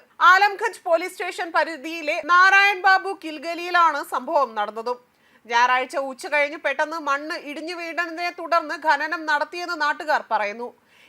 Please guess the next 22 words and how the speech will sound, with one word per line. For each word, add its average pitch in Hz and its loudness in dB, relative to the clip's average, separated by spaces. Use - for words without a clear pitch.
ഈ 359 -4
സമയത്താണ് 381 0
അഞ്ചടിയോളം 330 0
ഉയരമുള്ള 311 -2
ക്ഷേത്ര 277 -2
ഗോപുരവും 294 0
മറ്റു 294 -4
ഭാഗങ്ങളും 302 -2
കണ്ടെത്തിയതെന്നും 285 -4
പറയുന്നു. 214 -4
ഈ 254 -10
ക്ഷേത്രത്തിനുള്ളിൽ 294 -4
കറുത്ത 285 0
കല്ലിൽ 330 0
തീർത്ത് 330 -8
തിളങ്ങുന്ന 311 -4
ശിവലിംഗം 302 -4
സ്ഥാപിച്ചിട്ടുണ്ട്. 226 -2
ക്ഷേത്രത്തിന്റെ 339 -2
തൂണുകളിൽ 330 -6
മനോഹരമായ 302 -2
കൊത്തുപണികളുമുണ്ട്. 254 -4